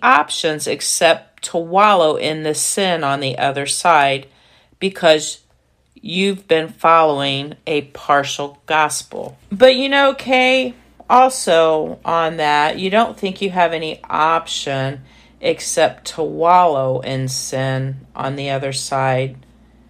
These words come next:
because you're following a partial gospel. I think people just get in bad habits.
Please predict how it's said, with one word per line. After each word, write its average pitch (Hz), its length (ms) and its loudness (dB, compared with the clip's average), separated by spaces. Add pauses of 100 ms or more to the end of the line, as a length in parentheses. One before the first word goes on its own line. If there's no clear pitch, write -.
(520)
because 151 500 -6
you're 147 120 -6
following 156 840 -2
a 135 260 -6
partial 143 720 -6 (220)
gospel. 135 1040 -2 (800)
I 180 120 4
think 214 260 -2
people 190 280 -6
just 170 320 -10
get 160 140 -2
in 147 260 -8 (120)
bad 135 340 0
habits. - 1200 -6